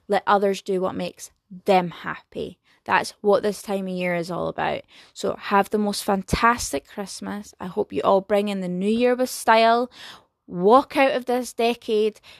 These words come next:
knowing that you've learnt lessons and you're gonna, and you're ready to learn some more in twenty twenty, and you're ready to smash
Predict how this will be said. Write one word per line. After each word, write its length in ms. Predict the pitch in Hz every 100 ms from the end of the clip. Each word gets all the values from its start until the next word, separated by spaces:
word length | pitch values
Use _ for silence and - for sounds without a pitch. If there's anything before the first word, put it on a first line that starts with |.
| _
knowing 520 | 202 226 233 226 233
that 120 | 220
you've 240 | - 185 196
learnt 440 | - 208 240 285 247
lessons 640 | 233 - 240 240 254 - -
and 160 | 190
you're 100 | 185
gonna, 400 | 185 190 185 180
and 140 | - 180
you're 260 | 175 175
ready 280 | 185 226 240
to 180 | 240 226
learn 300 | 220 214 220
some 260 | - 214 208
more 420 | 202 175 180 185 _ _ _ _ _ _ _
in 120 | 190
twenty 340 | 175 190 180 190
twenty, 540 | 180 165 170 85 - -
and 120 | 180
you're 240 | 175 180
ready 400 | 196 196 190 185 -
to 120 | 214
smash 500 | - 196 180 170